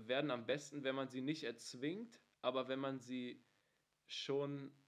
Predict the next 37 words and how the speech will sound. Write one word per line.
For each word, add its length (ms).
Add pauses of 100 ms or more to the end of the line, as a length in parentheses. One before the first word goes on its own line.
(1200)
ja, 240
wie 60
soll 140
ich 80
das 160
beschreiben, 420
schon 240
sich 160
drauf 180
fokussiert, 480
aber 200
jetzt 200
nicht 220
zu 120
krass 320
erzwingt, 500
sondern 280
natürlich 440
auch 160
noch 200 (120)
sagen, 200
okay, 280
wenn's 220 (420)
nicht 200
so 140
läuft, 220
wie 60
ich's 120
mir 120 (280)
jetzt 320 (100)
unbedingt 460
will, 140
dann 140
ist 200
es 200
okay. 440 (1900)
Es 180